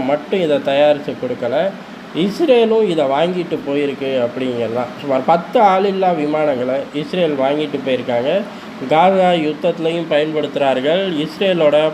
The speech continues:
பல இடங்கள்ல நடக்கக்கூடிய ஆப்ரேஷன்களுக்கும் இந்த ஆளில்லா விமானத்தை பயன்படுத்திக்கிறார்கள் அப்படிங்கிற செய்தி தான். இது அஃபிஷியலா இந்தியாவும் கன்ஃபார்ம் பண்ணல, இஸ்ரேலும் கன்ஃபார்ம் பண்ணல. ஆனா ஒட்டுமொத்த உலகத்துலையும் இது பெரிய பேசும் பொருளா இருக்கு. அப்ப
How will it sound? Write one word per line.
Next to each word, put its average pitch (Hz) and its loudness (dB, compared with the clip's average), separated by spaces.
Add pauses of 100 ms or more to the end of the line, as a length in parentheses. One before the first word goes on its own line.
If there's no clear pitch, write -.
(140)
பல 160 4
இடங்கள்ல 175 0
நடக்கக்கூடிய 143 0
ஆப்ரேஷன்களுக்கும் 143 -2 (880)
இந்த 214 2 (140)
ஆளில்லா 165 2
விமானத்தை 143 0 (260)
பயன்படுத்திக்கிறார்கள் 135 -2
அப்படிங்கிற 131 -2 (100)
செய்தி 123 -4
தான். 151 0 (140)
இது 131 2
அஃபிஷியலா 165 0 (140)
இந்தியாவும் 151 0
கன்ஃபார்ம் 151 -2
பண்ணல, 165 0 (600)
இஸ்ரேலும் 170 0
கன்ஃபார்ம் 135 -2
பண்ணல. 113 -4 (480)
ஆனா 151 2 (140)
ஒட்டுமொத்த 170 -2
உலகத்துலையும் 151 0
இது 127 -4 (120)
பெரிய 156 0
பேசும் 143 -4
பொருளா 131 0
இருக்கு. - -6 (120)
அப்ப 196 -2